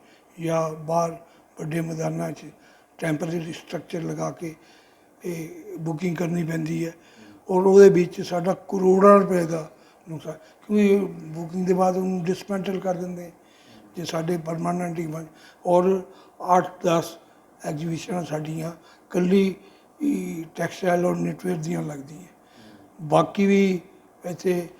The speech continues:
ਸਾਈਕਲ ਇੰਡਸਟਰੀ ਹੈ, ਸੂਇੰਗ ਇੰਡਸਟਰੀ ਹੈ,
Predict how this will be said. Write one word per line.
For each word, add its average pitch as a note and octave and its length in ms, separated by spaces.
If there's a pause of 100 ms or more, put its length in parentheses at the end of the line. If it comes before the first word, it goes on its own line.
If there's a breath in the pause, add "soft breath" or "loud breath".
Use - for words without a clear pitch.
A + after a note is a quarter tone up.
(220 loud breath)
ਸਾਈਕਲ F3+ 480
ਇੰਡਸਟਰੀ E3 600
ਹੈ, D#3 140
ਸੂਇੰਗ F#3 360
ਇੰਡਸਟਰੀ E3 600
ਹੈ, D3+ 180